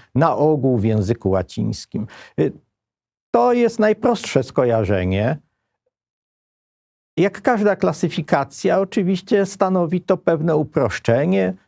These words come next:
W ramach tych wykładów będę starał się przekazać, no, nie tylko pewne szczegóły, ale także, no, jakieś pogłębione rozumienie tej klasyfikacji, no bo takie rozumienie,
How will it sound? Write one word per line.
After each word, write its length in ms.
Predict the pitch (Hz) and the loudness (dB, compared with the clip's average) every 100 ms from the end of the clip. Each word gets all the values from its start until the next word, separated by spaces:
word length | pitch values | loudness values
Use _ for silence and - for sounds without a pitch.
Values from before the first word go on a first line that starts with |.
| - | -2
W 80 | 139 | 0
ramach 360 | 147 143 143 | 2 0 -2
tych 200 | - 139 | -4 -4
wykładów 540 | 143 147 135 143 147 113 | -4 -2 0 0 0 0
będę 320 | 127 117 120 | 0 0 -2
starał 460 | - 107 107 107 | 0 0 2 0
się 280 | 104 - 98 - - _ | 0 0 0 -2 -18 _
przekazać, 600 | - 117 123 113 113 - | -4 0 2 2 0 0
no, 100 | 107 | -2
nie 120 | 107 | 0
tylko 340 | 110 196 190 117 | 0 0 0 0
pewne 380 | 120 101 107 113 | 0 0 0 -2
szczegóły, 540 | - 185 254 180 139 - - _ | -2 0 2 2 0 -4 -20 _
ale 220 | 247 254 | 0 0
także, 640 | 247 175 160 156 151 170 170 - _ _ _ _ _ _ 139 | 2 0 0 -2 0 0 0 -6 _ _ _ _ _ _ -4
no, 160 | 143 | 0
jakieś 360 | 147 151 151 - | 0 0 -2 -2
pogłębione 920 | - 160 156 170 175 226 196 117 92 - - - | 0 0 0 0 0 2 2 0 -2 -6 -8 0
rozumienie 680 | 208 226 185 165 180 143 | 2 2 2 2 2 0
tej 240 | - 147 151 | 2 0 0
klasyfikacji, 1040 | 131 123 110 - - 95 - - 233 254 - - 185 | -2 -2 -4 -4 -4 -4 -4 -4 0 0 -2 -6 0
no 180 | 254 | 2
bo 220 | 220 214 170 | 2 2 2
takie 520 | 139 135 - 170 156 | 0 0 0 0 0
rozumienie, 1040 | 147 156 113 101 95 92 98 107 127 180 | 0 0 0 0 0 0 0 2 2 0